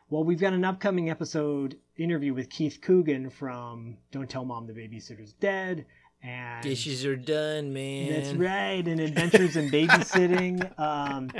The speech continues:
Speaker 1: so, so Dustin, my co-host on that one, instead of doing one movie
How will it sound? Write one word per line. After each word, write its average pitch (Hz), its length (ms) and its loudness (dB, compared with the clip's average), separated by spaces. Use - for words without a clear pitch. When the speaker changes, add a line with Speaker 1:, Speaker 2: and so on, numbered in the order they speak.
Speaker 1:
so, 190 440 2
so 175 260 2
Dustin, 185 580 2
my 147 120 -2
co-host 170 580 -2
on 143 140 -4
that 131 240 -8
one, 127 320 -10
instead 160 380 -4
of 156 180 -4
doing 143 540 -2
one 170 400 -2
movie 123 600 -4